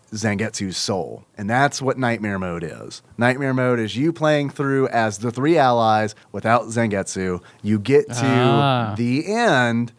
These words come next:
Speaker 1: where you would normally fight the, the fallen angel, uh, and instead you fight Demon Zangetsu because his soul is now, uh, corrupted.
Speaker 2: Mm-hmm.
Speaker 1: Uh, and he is a son of a bitch.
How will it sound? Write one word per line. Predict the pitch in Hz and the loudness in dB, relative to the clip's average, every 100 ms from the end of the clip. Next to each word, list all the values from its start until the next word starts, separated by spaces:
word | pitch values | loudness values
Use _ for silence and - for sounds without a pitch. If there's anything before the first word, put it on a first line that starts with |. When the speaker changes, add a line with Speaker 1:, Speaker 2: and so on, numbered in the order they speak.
| _ | _
Speaker 1:
where | 117 123 123 123 | -2 2 4 2
you | 120 120 | 2 0
would | 113 | 0
normally | 107 127 135 120 | 0 0 2 -2
fight | 110 120 113 113 - | 0 2 2 0 -2
the, | 104 98 98 98 98 98 - | -2 2 2 2 0 -2 -10
the | - 98 95 95 - - | -6 0 0 0 -4 -4
fallen | 110 90 101 | -2 0 0
angel, | 127 185 196 113 101 107 - - | 0 2 2 2 0 0 -6 -6
uh, | 110 107 107 107 | 0 4 4 2
and | - 120 107 | 0 0 2
instead | 107 104 - 214 180 135 131 127 - - | 0 -2 0 4 6 6 4 0 -12 -4
you | 120 | -4
fight | 127 - 113 110 107 117 113 | -4 2 2 4 0 -4 -4
Demon | 135 135 117 110 101 _ | -2 0 0 -2 -6 _
Zangetsu | 110 107 107 107 - 82 67 - | -4 -2 -2 -4 -6 -6 -8 -10
because | - 107 101 98 90 | -8 -2 -2 -2 -2
his | 98 | -4
soul | - 135 135 113 104 | 0 4 6 4 2
is | 101 92 | -4 -4
now, | 95 90 92 90 - - - - | -6 -4 -4 -6 -12 -20 -20 -16
uh, | 76 80 85 | -12 -12 -6
corrupted. | 117 113 107 110 80 104 - | -4 -2 -2 -4 -10 -8 -6
Speaker 2:
Mm-hmm. | 117 117 113 107 | -4 -2 -2 -2
Speaker 1:
Uh, | 110 107 104 107 - | 0 2 4 2 0
and | 120 104 | -4 -4
he | - 202 160 | 0 2 2
is | 107 110 104 92 | 0 -2 -4 -6
a | |
son | 90 147 208 | -4 0 2
of | 147 | 2
a | |
bitch. | 95 87 92 - | -2 -6 -6 -10